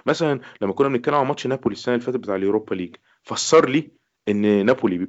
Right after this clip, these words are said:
فاز على ليفربول اتنين صفر أواي، و-، و-، و-، وهو لعب ليفر-، ليفربول برضو السنة اللي فاتت،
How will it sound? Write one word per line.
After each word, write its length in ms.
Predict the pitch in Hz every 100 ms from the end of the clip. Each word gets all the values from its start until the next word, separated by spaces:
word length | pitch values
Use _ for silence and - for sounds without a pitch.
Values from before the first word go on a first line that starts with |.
| -
فاز 200 | 127 117
على 220 | 98 92
ليفربول 580 | 92 90 90 - 101 80
اتنين 200 | - 117
صفر 360 | 107 123 - 78
أواي، 260 | 87 127 - _ _ _ _ -
و-، 440 | 92 87 85 82 78 53 - -
و-، 260 | 104 101 -
و-، 440 | 107 107 107 107 -
وهو 260 | 95 117 139
لعب 220 | 156 139
ليفر-، 360 | 123 107 110 113
ليفربول 380 | 110 107 104 135
برضو 180 | 156
السنة 260 | 139 - 147
اللي 120 | 139
فاتت، 300 | 131 143 -